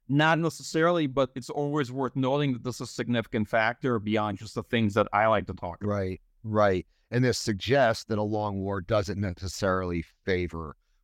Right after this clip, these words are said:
Speaker 2: Russia, but there are other factors that say a long war does, and that's the third and final thing I wanted to touch on. I'm looking at the clock very attentively. Um, there are, and that is the complex politics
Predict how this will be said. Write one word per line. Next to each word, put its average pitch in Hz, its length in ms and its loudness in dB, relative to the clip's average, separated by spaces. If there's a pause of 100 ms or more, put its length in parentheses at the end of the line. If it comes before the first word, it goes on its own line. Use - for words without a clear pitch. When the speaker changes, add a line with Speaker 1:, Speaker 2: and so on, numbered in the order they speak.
Speaker 2:
Russia, 185 500 4
but 151 160 -4
there 151 100 0
are 135 140 -2
other 220 180 2
factors 190 440 -2
that 180 100 -8
say 156 140 -2
a 156 80 0
long 143 280 0
war 127 180 0 (140)
does, 131 380 4
and 117 100 -4
that's 123 160 -4
the 104 120 -8 (160)
third 147 200 0
and 110 160 -2 (120)
final 147 420 2
thing 92 140 -6
I 80 60 -8
wanted 85 260 -6
to - 260 -14
touch 101 220 0
on. 95 140 2
I'm 98 100 0
looking 101 200 -4
at - 60 -8
the - 60 -12
clock 98 360 0
very 95 220 0
attentively. 151 600 0 (360)
Um, 151 280 4 (160)
there 208 340 2
are, 196 160 -12
and 196 480 0
that 220 120 6
is 190 100 4
the 165 80 -2
complex 147 440 0
politics - 800 -2